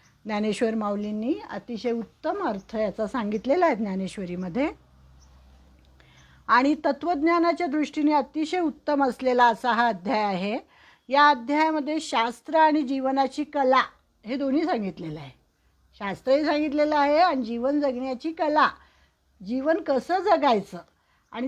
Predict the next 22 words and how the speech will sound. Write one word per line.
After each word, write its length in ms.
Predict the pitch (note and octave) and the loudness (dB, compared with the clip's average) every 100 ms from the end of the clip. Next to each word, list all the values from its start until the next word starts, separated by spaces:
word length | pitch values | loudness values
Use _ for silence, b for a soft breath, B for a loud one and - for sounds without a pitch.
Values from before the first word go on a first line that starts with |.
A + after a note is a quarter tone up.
| C4 | -6
ती 60 | D#4+ | -6
कशी 240 | E4+ F#4 | -4 -2
उत्तम 520 | F4 - _ E4+ F#4+ | -2 -2 _ 0 0
कला 340 | - C#4 B3+ D#4 | -2 0 4 6
आपल्याला 460 | D#4+ D4 C#4+ D4 | 4 2 -2 -2
जर 180 | C#4 D4 | -2 0
अवगत 360 | C4+ B3 B3 A#3+ | 0 -2 -2 -4
झाली 520 | G#3 C4+ C4+ G#3 A3+ | -2 -2 -2 -4 -6
तर 180 | D4 C#4+ | -4 -2
आपल्याला 400 | B3+ C4 C#4 D4+ | -2 -4 -4 -4
ते 160 | E4 | -4
कसं 300 | D#4+ D#4 F4 | -6 -6 -6
सहज 380 | - D4 C4+ D#4+ | -6 -4 0 -2
सोप्या 380 | D#4+ C4 B3+ D4 | -2 -4 -2 -4
पद्धतीने 640 | D4 A#3 F#3+ A3+ B3+ C4+ D#4 | -4 -6 -6 -8 -2 -2 0
जगता 420 | D4+ - - A3+ | -2 -4 -8 -6
येईल 380 | G#3 G3+ G3+ D4+ b b b b b _ G3 | -4 -4 -4 -6 b b b b b _ 2
हे 160 | B3 | 4
या 140 | A3+ G3+ | 4 0
अध्यायामध्ये 600 | E3+ F3+ F#3+ F3+ F#3 G3 | -4 -4 -4 -4 -6 -6
सांगितलेलं 680 | A#3+ G#3 A3+ C#4+ B3+ B3 | -6 -6 -8 -4 -2 0
आहे. 340 | G#3 F3 F#3 | 0 -2 -4